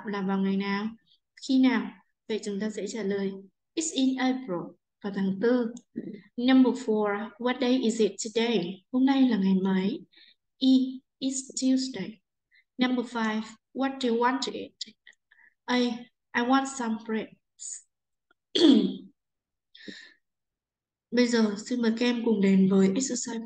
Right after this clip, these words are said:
four, read and complete. Ở phần này chúng ta hãy đọc và chúng ta hoàn thành nhé. My name is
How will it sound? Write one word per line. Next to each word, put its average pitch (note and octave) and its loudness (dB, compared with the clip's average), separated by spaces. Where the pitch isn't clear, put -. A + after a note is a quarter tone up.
four, A3 -2
read D4+ 0
and A3+ -6
complete. A#3 -2
Ở A3 -2
phần A3 -4
này G#3 -4
chúng G#3 -8
ta A3 -8
hãy A3+ -4
đọc A3+ -4
và A3 -10
chúng F#3+ -6
ta G#3+ -10
hoàn G#3 -6
thành G3 -2
nhé. A3+ -2
My C#4+ 8
name C4+ 6
is A3 0